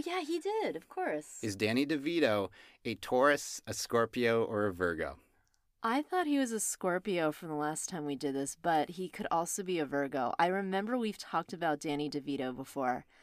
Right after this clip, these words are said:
Speaker 1: Um, I'm gonna say in the spirit of the theme, I'm gonna say Virgo.
Speaker 2: He's a Scorpio.
Speaker 1: Ah, I was
Speaker 2: But I'm gonna
Speaker 1: right.
Speaker 2: give you that. You, you said Scorpio first. You got
Speaker 1: Yeah.
Speaker 2: that one right. He was
Speaker 1: Okay.
Speaker 2: born November seventeenth.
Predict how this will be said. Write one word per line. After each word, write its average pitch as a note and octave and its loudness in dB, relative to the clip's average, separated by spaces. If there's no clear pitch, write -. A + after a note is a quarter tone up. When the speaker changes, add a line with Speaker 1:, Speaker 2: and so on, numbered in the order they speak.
Speaker 1:
Um, E3+ 2
I'm G3 2
gonna B3+ 4
say C4 2
in A3+ 2
the G#3+ 0
spirit G3 2
of E3 2
the D3+ 2
theme, E3 -4
I'm E3 -4
gonna F#3 -2
say F#3+ 0
Virgo. C3+ 0
Speaker 2:
He's A2 -8
a B2+ -8
Scorpio. C#3 2
Speaker 1:
Ah, C4+ 2
I C4+ -8
was C4 -12
Speaker 2:
But C#3+ 4
I'm D3+ 6
gonna F#3+ 2
Speaker 1:
right. D#3 0
Speaker 2:
give F3 4
you C#3+ 6
that. G#2 0
You, C3 -2
you D3 2
said D3 4
Scorpio A#2+ 4
first. F2 0
You A#2+ 2
got C3 6
Speaker 1:
Yeah. C3 -6
Speaker 2:
that A#2 4
one G#2+ -4
right. D2+ -8
He C#3 2
was C#3+ 4
Speaker 1:
Okay. - -4
Speaker 2:
born C3 4
November A2+ 2
seventeenth. G#2 -2